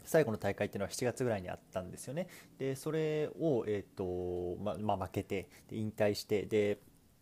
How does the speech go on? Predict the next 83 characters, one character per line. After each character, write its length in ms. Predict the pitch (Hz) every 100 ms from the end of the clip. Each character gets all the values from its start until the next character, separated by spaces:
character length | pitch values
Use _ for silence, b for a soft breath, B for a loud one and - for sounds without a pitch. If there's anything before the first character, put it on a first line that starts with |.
| - - - -
そ 80 | 175
れ 60 |
ま 100 | 185
で 80 | 139
結 160 | 165 -
構 140 | 117
ね、 180 | 113 101
あ 380 | 104 104 101 101
の、 140 | 104
や 60 | 110
っ 20 |
ぱ 80 | 135
り 60 | 123
こ 100 | 110
う 40 |
受 120 | 98
験 260 | 101 123 117
勉 200 | 117 113
強 180 | - 87
と 80 | -
か 120 | -
っ 40 |
て 140 | - 95
や 60 |
っ 20 |
ぱ 80 | -
大 140 | - 101
学 300 | 101 110 104
僕 240 | 95 -
も 60 | 104
行 80 | 98
き 20 |
た 100 | 113
い 60 | 95
な 140 | 165
と 120 | -
思 80 | 110
っ 40 | 107
て 40 |
た 100 | 180
ん 100 | -
で、 220 | 131 - - B B B -
あ 140 | 104
の、 120 | 101
い 40 | 107
ろ 80 |
い 40 | 110
ろ 180 | 110 -
あ 80 | 123
っ 40 |
た 100 | 101
ん 20 |
で 40 | 87
す 60 |
け 60 | 104
ど、 80 | 120
や 40 |
っ 40 |
ぱ 80 | 165
り 80 | 143
ね、 80 | 117
当 200 | - 190
時 60 | 113
っ 20 |
て 180 | - 104
誰 220 | 110 185
も 140 | 160
が 60 | 117
高 120 | - 110
校 120 | 120
生 100 | 104
思 160 | 104
う 60 | 117
と 80 | 101
思 100 | 110
う 20 |
ん 20 |
で 40 | 104
す 60 |
け 80 | 101
ど、 180 | 101 92
こ 80 |
の 80 | 101